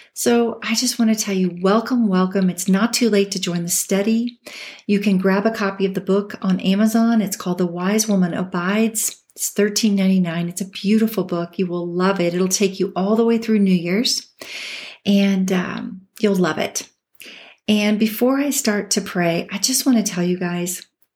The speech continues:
we love you. I love you. Our team loves you. We would be honored to pray for you.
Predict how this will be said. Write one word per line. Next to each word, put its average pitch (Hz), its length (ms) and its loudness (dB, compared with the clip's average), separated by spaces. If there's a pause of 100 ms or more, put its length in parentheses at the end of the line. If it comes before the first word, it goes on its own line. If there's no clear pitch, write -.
we 240 220 2
love 170 300 -2
you. 175 340 -4 (680)
I 208 260 2
love 220 300 2
you. 214 400 -4 (540)
Our 180 120 -12
team 220 460 2
loves 196 440 -2
you. 190 400 -4 (420)
We 214 160 4
would 220 140 0
be 190 220 0
honored 202 320 0
to 190 80 -6
pray 202 340 -2
for 214 180 -4
you. 196 480 -4